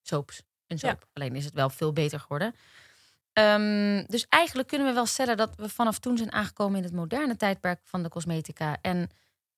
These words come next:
Speaker 1: dat is gewoon begonnen vanaf het moment dat de, de industrie televisiereclames, product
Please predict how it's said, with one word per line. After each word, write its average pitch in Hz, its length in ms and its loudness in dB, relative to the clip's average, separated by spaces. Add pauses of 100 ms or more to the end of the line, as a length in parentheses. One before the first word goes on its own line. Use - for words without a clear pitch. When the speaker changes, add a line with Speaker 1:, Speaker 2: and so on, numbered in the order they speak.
Speaker 1:
dat 202 140 0
is 214 100 2
gewoon 214 160 4
begonnen 226 340 2
vanaf 208 160 0
het 185 100 -8
moment 196 340 2
dat 185 240 -2
de, - 240 -6
de 165 420 -2
industrie 180 480 -4
televisiereclames, 180 1000 0
product 190 360 0